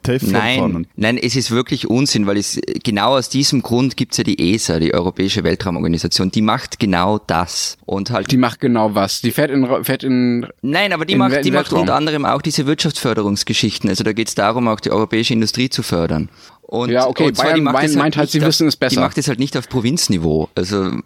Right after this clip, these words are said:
Speaker 2: ähm, aber gut, wenn er
Speaker 3: Okay,
Speaker 2: halt meint
Speaker 3: aber dieses Provinzniveau,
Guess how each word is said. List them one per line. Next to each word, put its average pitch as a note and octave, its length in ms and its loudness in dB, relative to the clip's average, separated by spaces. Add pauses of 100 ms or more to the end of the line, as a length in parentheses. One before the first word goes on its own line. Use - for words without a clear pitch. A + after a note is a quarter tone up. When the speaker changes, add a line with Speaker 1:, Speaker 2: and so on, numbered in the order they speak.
(180)
Speaker 2:
ähm, G2+ 200 -2 (140)
aber F#2 240 -2
gut, F2+ 180 -4 (160)
wenn G#2 140 0
er G2+ 60 2
Speaker 3:
Okay, G2+ 120 0
Speaker 2:
halt - 80 2
meint - 140 2
Speaker 3:
aber D#3+ 100 2
dieses E3+ 240 0
Provinzniveau, G3 840 -2